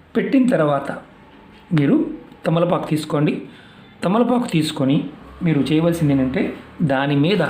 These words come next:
ఒక చిన్న, ఇదిగోండి, దాల్చిన చెక్క ముక్క నేను చూపిస్తున్నాను, చిన్న ముక్క పెట్టండి,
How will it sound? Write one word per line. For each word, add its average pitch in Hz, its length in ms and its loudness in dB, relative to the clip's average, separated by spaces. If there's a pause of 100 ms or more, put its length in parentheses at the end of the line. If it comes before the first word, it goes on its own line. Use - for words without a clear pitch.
(1200)
ఒక 165 120 -2 (1000)
చిన్న, 208 360 2 (1500)
ఇదిగోండి, 156 320 2
దాల్చిన 139 240 0
చెక్క - 260 -4
ముక్క 131 280 -2
నేను 165 240 0
చూపిస్తున్నాను, 147 520 -2 (1080)
చిన్న 185 200 4
ముక్క 147 380 0
పెట్టండి, 131 340 -4